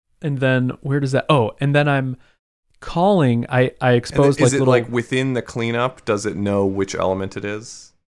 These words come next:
Speaker 1: Uh, let me think about that. No. So when I, when I'm collecting cleanups, I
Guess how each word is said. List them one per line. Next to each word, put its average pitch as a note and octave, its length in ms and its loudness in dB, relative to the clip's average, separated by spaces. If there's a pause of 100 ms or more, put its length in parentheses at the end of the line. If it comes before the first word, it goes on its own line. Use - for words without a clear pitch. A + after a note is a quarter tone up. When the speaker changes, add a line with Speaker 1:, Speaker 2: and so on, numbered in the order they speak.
(1500)
Speaker 1:
Uh, B2 220 -2
let C3 100 -4
me D#3+ 60 -6
think C#3 320 -4
about G#2+ 320 -2
that. E2 240 -10 (220)
No. C#3 380 0
So C3 420 0 (100)
when C#3 240 2
I, D#3+ 380 -2
when C#3+ 180 0
I'm E3+ 120 0
collecting C#3 500 0
cleanups, F#3+ 580 -2 (520)
I A#2 200 -6